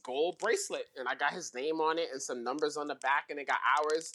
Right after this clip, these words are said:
and he's registered with the local precinct. So if anything happens, like, he's in the system. But I had to, instead of putting that on him, 'cause, you know, in there, he's still a man's man. So I'm like, "Look, Dad, I, look what I got you for Father's Day." He's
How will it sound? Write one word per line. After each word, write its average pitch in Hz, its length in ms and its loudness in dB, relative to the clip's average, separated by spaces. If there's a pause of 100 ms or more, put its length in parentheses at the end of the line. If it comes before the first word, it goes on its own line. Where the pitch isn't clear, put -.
(200)
and - 100 -8
he's 143 320 -8
registered 151 640 -2
with 127 180 -4
the 120 80 -4
local 127 400 -2
precinct. - 540 -4
So 143 100 -6
if 123 120 -6
anything 135 380 -8
happens, 151 460 -2
like, - 180 -6
he's 135 260 -10
in 120 80 -10
the 110 100 -14
system. - 540 -6 (340)
But 165 120 2
I 175 40 4
had 190 180 4
to, 156 200 2 (160)
instead 226 320 0
of - 120 0
putting 190 220 0
that 214 180 6
on 160 220 4
him, 156 180 0
'cause, 165 380 0
you 233 80 0
know, 220 260 0 (220)
in 277 200 0
there, 240 220 4
he's 220 180 -2
still 226 260 2
a 175 60 4
man's 180 800 -2
man. 175 560 0 (240)
So - 160 2
I'm 254 60 6
like, 233 160 2
"Look, 294 200 0
Dad, 262 260 6
I, 240 120 4
look 277 200 -2
what 294 120 6
I 262 80 2
got 240 320 2
you 233 120 -6
for 226 420 0
Father's 226 420 2
Day." 170 240 -4
He's 233 140 -12